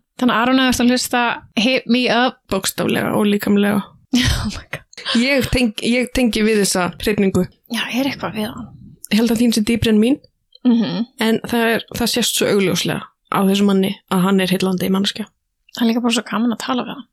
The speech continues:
Speaker 2: Já, ég hef ekki talað við hann.
Speaker 1: Þú ættir að prófa það.
Speaker 2: Ég skal tala við hann þegar að þið byrja saman.
Speaker 1: <laughs>
Speaker 2: Það er bara, auðvitað mun ég gera það.
Speaker 1: Það er gott. Þá er þetta aldrei vandræðalegt að vera, „Hæ, þetta er Aron,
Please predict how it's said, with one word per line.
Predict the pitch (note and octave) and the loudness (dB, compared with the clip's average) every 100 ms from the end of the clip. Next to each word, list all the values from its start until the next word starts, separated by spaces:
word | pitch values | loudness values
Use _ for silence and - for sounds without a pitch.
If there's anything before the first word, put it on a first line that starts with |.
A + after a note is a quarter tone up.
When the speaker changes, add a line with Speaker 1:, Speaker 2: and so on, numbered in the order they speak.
| - | -20
Speaker 2:
Já, | - C4+ | -4 0
ég | D#4 C#4+ | 2 2
hef | B3+ | 2
ekki | A#3+ G#3 - | 0 -2 -4
talað | B3+ A3+ | 0 0
við | G3 | 0
hann. | G3 - _ | -4 -12 _
Speaker 1:
Þú | - | -6
ættir | G3+ A3 | -4 -2
að | |
prófa | - C4 A#3 | -4 -4 -6
það. | G#3 - - | -8 -8 0
Speaker 2:
Ég | A3 D#4 F4+ | 2 2 0
skal | - F#4+ | 0 2
tala | G#4 A4+ | 4 4
við | G#3 | 4
hann | G3 | 0
þegar | A3 C4 B3+ | 2 2 2
að | B3+ | 0
þið | C4+ | 0
byrja | B3 | 2
saman. | C4 A#3+ G3+ B3+ C4+ C4 - - F#4 - - | 2 2 0 2 0 0 -4 -4 -6 -4 -10
Speaker 1:
<laughs> | - - - E4+ D#4+ _ - - | -8 -8 -10 -14 -14 _ -16 -2
Speaker 2:
Það | E4 | 0
er | E4+ | 2
bara, | C#4 C4 A#3+ - _ _ _ _ - | 2 0 0 -2 _ _ _ _ -2
auðvitað | C#4 G#4 C4+ C4+ - A3 D#3 | 2 4 4 2 0 -2 0
mun | A3+ A3 | 2 2
ég | F#3+ | 2
gera | G#3+ F3+ | 0 0
það. | E3+ - - | -2 -6 -2
Speaker 1:
Það | B3+ | -2
er | A#3 | 0
gott. | G#3+ - _ _ _ | -4 -8 _ _ _
Þá | C#4 | 0
er | B3+ | 0
þetta | A#3 A#3 | 2 0
aldrei | A#3 | 0
vandræðalegt | A3 G#3 G3+ - G#3+ - | 0 0 -2 0 -2 -2
að | G#3 G#3+ | -2 0
vera, | G3+ | -2
„Hæ, | F#3+ A#3 | -2 0
þetta | C#4+ D4 A#3 | 0 0 0
er | A3+ | 0
Aron, | B3 D4 D#4+ | 2 2 0